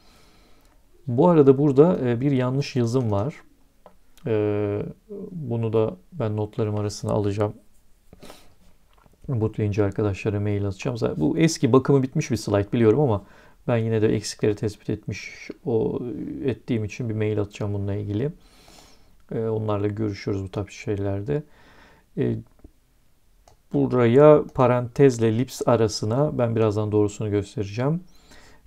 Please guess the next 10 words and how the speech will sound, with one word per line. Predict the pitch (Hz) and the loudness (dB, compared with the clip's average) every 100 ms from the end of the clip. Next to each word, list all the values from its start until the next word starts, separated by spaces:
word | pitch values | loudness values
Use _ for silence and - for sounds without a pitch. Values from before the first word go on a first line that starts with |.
| - | -2
E, | 110 107 107 107 101 - - - - - - - _ _ - - - - - - - - - - - - - | 0 2 2 0 -4 -12 -20 -20 -20 -20 -20 -20 _ _ -20 -20 -20 -20 -18 -18 -18 -18 -20 -20 -20 -20 -18
kütüphanenin | - - 139 127 143 165 | -16 4 4 6 2 0
ismi | - 135 110 | 0 0 2
de | 104 - | 0 0
gelmesi | - 107 101 101 120 | 0 0 0 -2 -2
gerekiyor | 98 104 107 - 127 139 | -2 -2 -2 -2 4 4
ki | - - 139 135 | 4 0 0 2
ne | 120 | 0
işe | 113 - | -2 2
yarayacak? | 104 101 98 95 101 - | 2 2 -4 -6 -10 -12